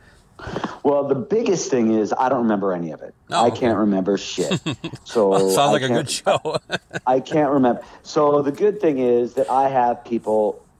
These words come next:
Speaker 1: bring back the stories with me, but I
Speaker 2: Yeah.
Speaker 1: don't go to a reporter that is gonna write about what they heard somebody. If somebody said, you know, David Bowie was a mess in the D J booth,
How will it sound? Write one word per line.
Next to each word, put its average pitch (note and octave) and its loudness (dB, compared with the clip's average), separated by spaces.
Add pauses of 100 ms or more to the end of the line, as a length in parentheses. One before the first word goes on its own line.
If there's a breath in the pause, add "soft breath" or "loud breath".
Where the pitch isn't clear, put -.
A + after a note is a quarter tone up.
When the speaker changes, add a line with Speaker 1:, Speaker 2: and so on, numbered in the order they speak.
(100)
Speaker 1:
bring G#2+ -4
back F#2+ 0
the G#2 -10
stories G2 -4
with D3+ 2
me, F#2 -4
but F2+ -2
I F#2 4
Speaker 2:
Yeah. F#2+ -2
Speaker 1:
don't A#2 0
go A2 2
to G#2 4
a F#2+ 0
reporter G#2 2 (360 loud breath)
that A2 4
is G#2 0
gonna G2 0
write A#2+ 2
about F#2+ 0
what F#2 -4
they F#2 -4
heard D3 0
somebody. F#2+ -2
If - -8
somebody C#3+ 0
said, A2+ 0 (300 soft breath)
you A#2+ -2
know, A2 2
David G2+ 0
Bowie G#2+ 2
was G2+ 0
a G2 0
mess G#2 -2
in G2 0
the F#2 0
D C#3 0
J G#2+ 2
booth, F#2+ 0